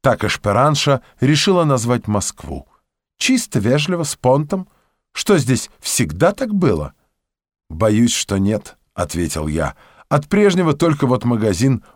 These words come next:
овощи-фрукты остался. Хочешь, зайдём?" Этот магазин был в высоту значительно больше, чем в длину. Раньше, бывало, оказывался весь забит очередями, то за редким фрукт-бананом,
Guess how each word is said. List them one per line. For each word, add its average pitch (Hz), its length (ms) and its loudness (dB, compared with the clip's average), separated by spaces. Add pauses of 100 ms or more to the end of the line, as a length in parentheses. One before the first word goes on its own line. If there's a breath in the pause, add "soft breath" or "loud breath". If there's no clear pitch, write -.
(140 soft breath)
овощи-фрукты 135 960 0
остался. 71 640 -8 (200)
Хочешь, 104 380 -4
зайдём?" 82 540 -4 (840)
Этот 139 320 2
магазин 123 560 2
был 143 220 4
в 104 200 -2
высоту 131 440 0
значительно 135 680 0
больше, 131 420 0
чем 117 240 -2
в 90 80 -8
длину. 85 560 -4 (400 loud breath)
Раньше, 190 380 2
бывало, 170 400 2
оказывался 147 680 0
весь 135 300 0
забит 113 420 -2
очередями, 113 760 0 (240 loud breath)
то 190 120 4
за 151 140 4
редким 123 320 2
фрукт-бананом, 110 1000 0